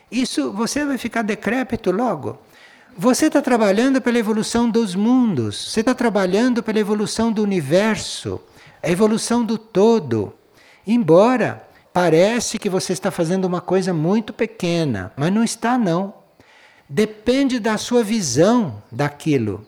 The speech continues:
Então, se você fica fazendo as coisas, pensando na evolução daquilo, ah, você vê que não vale a pena, e não vale mesmo, porque você tá no foco errado. Você não está fazendo uma coisa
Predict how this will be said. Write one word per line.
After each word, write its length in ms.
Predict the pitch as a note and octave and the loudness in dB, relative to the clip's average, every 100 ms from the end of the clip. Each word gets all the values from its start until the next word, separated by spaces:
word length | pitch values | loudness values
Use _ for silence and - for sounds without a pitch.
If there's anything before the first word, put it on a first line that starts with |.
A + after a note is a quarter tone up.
| _ _ _ - - - | _ _ _ -20 -20 -8
Então, 520 | F3 G3 C#4 C#4 E3+ B2 - | -6 -2 2 2 0 -4 -12
se 160 | - A3+ | -6 -2
você 300 | B3+ - C4+ | -2 -2 -4
fica 580 | - F#3+ D#3 - A2 - | -4 -4 -4 -8 -10 -12
fazendo 560 | - E3+ D#3 A3 A3+ G#3 | -6 -4 0 0 0 -2
as 180 | G3+ | -4
coisas, 760 | - - C#3+ A2+ F#2+ F#2 - - - _ _ | -4 2 2 2 -4 -10 -10 -12 -14 _ _
pensando 880 | G3+ G3+ - - G3 D#3+ B2 G#2 A2 | 0 0 0 2 2 2 0 -4 -4
na 180 | E3+ D#3 | -2 0
evolução 560 | C#3+ D3+ C#3+ - D#3+ D#3 | 2 0 0 -2 -4 -2
daquilo, 680 | C3+ - - C#4+ G#3+ A#2 - - - | -2 -2 -2 0 2 0 -4 -20 -2
ah, 220 | B3+ C4+ | 0 2
você 400 | G3 E3+ - D#3+ | 2 0 0 -2
vê 180 | A#2+ C#3+ | 0 -2
que 120 | - | -2
não 140 | B2+ | -2
vale 220 | A#2 B2 A#2 | 0 0 -2
a 80 | |
pena, 520 | G#2+ - E3 E3 D#3 D3 | -4 -4 -4 -2 -4 -2
e 80 | |
não 180 | A3+ B3 | 0 0
vale 300 | G#3+ C4 C4 | 2 2 2
mesmo, 540 | A#3 A#3+ B3 A3+ F3 D#3 | 2 2 2 0 -2 -2
porque 240 | F#3+ A3+ | -2 -2
você 300 | A3 G#3 B3 | 0 0 -2
tá 160 | B3 A#3+ | -2 -2
no 120 | A3 | -2
foco 380 | - A#3 B3 A3+ | 0 0 2 0
errado. 600 | G3 G3 A3+ G#3 C3 - - - - | -2 0 0 0 -4 -6 -12 -20 -10
Você 160 | - A#3 | 2 2
não 100 | A#3+ | 4
está 220 | - C#4 | 2 2
fazendo 320 | A#3+ G#3+ G#3+ | 2 0 0
uma 180 | G3 F3+ | 0 -2
coisa 640 | - A3 A3+ F#3+ C3 A#2 | 2 6 6 4 0 -4